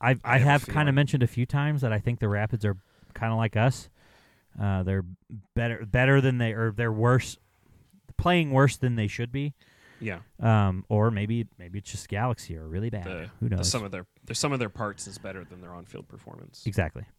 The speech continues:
Speaker 2: Yeah.
Speaker 1: Um, the only other one I had, Austin scored in the ninety-second minute to tie Portland. W-,
Speaker 2: Oh,
Speaker 1: get,
Speaker 2: yeah.
Speaker 1: pull out a point there.
Speaker 2: There you go.
Speaker 1: Um, that was a good game to watch. That was kind of
Speaker 2: Yeah.
Speaker 1: exciting. So,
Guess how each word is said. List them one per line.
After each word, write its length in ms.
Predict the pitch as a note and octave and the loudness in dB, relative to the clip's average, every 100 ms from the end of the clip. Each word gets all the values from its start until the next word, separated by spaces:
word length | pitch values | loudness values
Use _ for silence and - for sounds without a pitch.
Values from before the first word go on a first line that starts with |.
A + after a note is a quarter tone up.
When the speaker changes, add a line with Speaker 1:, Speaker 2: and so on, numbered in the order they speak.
| _ - | _ -16
Speaker 2:
Yeah. 100 | G#2 - - - - - | -14 -14 -20 -20 -20 -2
Speaker 1:
Um, 420 | A2 A#2 A2 A2 | 4 6 6 6
the 100 | A#2 | 8
only 160 | C3+ C#3 | 8 8
other 160 | C3+ C3+ | 8 6
one 140 | B2+ | 4
I 120 | B2+ | 4
had, 240 | B2+ C3 A#2+ | 6 6 4
Austin 480 | G#2+ A#2+ - A#2+ A2 | 2 0 2 0 0
scored 320 | - A2 A2+ | 0 0 2
in 80 | G#2+ | 0
the 60 | |
ninety-second 580 | G#2 G2+ G#2 - G2 D#2+ | 0 0 -2 -2 -4 -2
minute 240 | G2 G2 - | 0 0 -2
to 100 | - | -8
tie 440 | - G2+ F#2 F#2 F2+ | -6 -4 -2 -4 -6
Portland. 540 | - F#2 G#2 A2 A#2 - | -8 -6 0 0 0 -4
W-, 100 | D2+ - - | -10 -8 -8
Speaker 2:
Oh, 60 | |
Speaker 1:
get, 140 | G#2 G#2 | -6 -6
Speaker 2:
yeah. 120 | G#2 - - - | -10 -16 -20 -14
Speaker 1:
pull 180 | - A2 | -6 -4
out 100 | G2 | -4
a 40 | F#2 | -6
point 340 | - G#2 F#2 | -4 -4 -4
there. 320 | F#2+ G#2 A2+ _ _ _ - | -6 -6 -8 _ _ _ -4
Speaker 2:
There 120 | G2+ | -2
you 80 | G2+ | 0
go. 100 | F#2 | -2
Speaker 1:
Um, 180 | F2+ F#2+ _ | -4 -10 _
that 140 | G2 G2 | -10 -10
was 100 | F#2+ | -12
a 40 | |
good 160 | F#2 F2+ | -16 -14
game 160 | F#2 | -12
to 80 | F2+ | -10
watch. 280 | F2+ F#2+ - | -8 -8 -8
That 100 | F#2 | -8
was 100 | F#2+ | -8
kind 200 | - F#2 | -8 -10
of 40 | F2+ | -10
Speaker 2:
Yeah. 40 | |
Speaker 1:
exciting. 420 | - F#2 F#2 F#2 | -8 -6 -6 -6
So, 240 | - F2+ | -6 -6